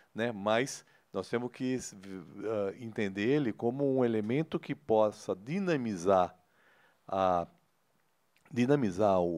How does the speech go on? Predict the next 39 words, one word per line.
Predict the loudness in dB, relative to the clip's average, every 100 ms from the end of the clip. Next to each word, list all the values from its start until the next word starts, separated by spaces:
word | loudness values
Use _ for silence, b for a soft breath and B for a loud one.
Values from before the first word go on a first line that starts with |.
| -6
o, | -6 -4 -4 -6 B B B B -8
o, | -4 -2 -4 -6 -10 -10 -10 -10
o | -8
processo | 0 0 2 2 0 -2
todo, | 2 2 2 -10 -14 -10
a, | -6 0 2 2 -2 -20 -18 -8 -8
a, | -8 -12 -8 -6 -8
a | -8 -2
própria | 0 2
formação | 2 0 -2 -6
de | -10
público, | -4 -4 -2 -6
que | -6
é | -6
uma | -6
questão | -8 -8 -8
muito | -6 -2 -2 -2
importante, | -2 -2 0 -2 -2 -6 -20 b b b b b
né, | -8 -8 -8 -8
formar | -6 -4
público, | -2 -2 -2
quer | -8
dizer, | -4 -4 -6 b b _
passar | 0 0 4 6 6 6
a | 0
ser | -2 -2 -2
um, | -2 -4 -8 -10 -16 b b
quer | -2
dizer, | 0 -2 -6 -12
ampliar | -12 -6 2 6 6
o | 4
que | 2
já | 4
existe, | 4 0 -8
porque | -2
hoje, | 4 6 6 2
de | -8
todas | 6 8 8 4
as, | -6 -8 -14